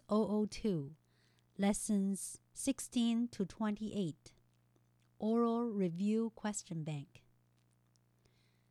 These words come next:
你叫什么名字？你是哪国人？你是什么大学的学生？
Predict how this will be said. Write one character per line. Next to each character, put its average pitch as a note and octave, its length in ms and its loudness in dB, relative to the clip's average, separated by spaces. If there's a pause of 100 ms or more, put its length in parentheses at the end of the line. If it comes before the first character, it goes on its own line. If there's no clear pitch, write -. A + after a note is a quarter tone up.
(200)
你 G#3+ 180 4
叫 A3+ 380 4
什 F#3+ 200 2
么 B3 120 6
名 G3+ 280 4
字？ G3+ 200 -2 (2500)
你 G#3 120 6
是 G#3 500 4
哪 F3+ 300 0
国 G3 280 2
人？ F#3+ 320 0 (2250)
你 A3+ 200 8
是 G3+ 480 2
什 G3 220 2
么 A#3 120 4
大 C4 240 0
学 E3 240 -2
的 E3+ 140 2
学 D#3 240 -2
生？ F#3+ 320 -2